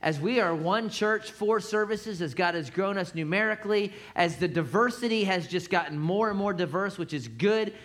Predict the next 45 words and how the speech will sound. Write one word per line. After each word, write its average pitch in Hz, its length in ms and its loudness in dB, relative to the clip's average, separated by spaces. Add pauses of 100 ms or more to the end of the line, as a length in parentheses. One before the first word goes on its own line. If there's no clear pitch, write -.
(120)
and 147 100 -2
healthy, 214 640 0 (280)
how 254 420 6
do 233 100 -2
we 233 120 0
maintain 208 540 0
unity? 196 300 2
How 175 180 6
do 269 100 2
we 254 200 0
be 214 180 0
one? 196 520 2 (240)
How 233 180 6
do 294 80 0
we 277 160 2
handle 240 240 2
the 220 80 -2
differences 196 880 -4 (300)
in 175 100 0
passions 170 720 -2
and, 147 160 -4
and 160 120 -2
in 170 140 -2
convictions? 156 960 -6 (840)
That's 151 180 -6
what 180 60 -4
we're 160 100 -2
gonna 151 100 -4
talk 135 240 -2
about 117 180 -8
today 107 280 -8 (560)
as 120 100 -8
we 139 80 -4
look 139 160 -4
at 139 80 -4
Acts 135 380 -2
chapter 131 280 -4
fifteen. 117 600 -8 (960)
Because 151 200 0
what's 190 140 -2
gonna 190 160 0
happen 196 300 0
in 175 80 -2
Acts 170 180 -2
fifteen 175 400 -2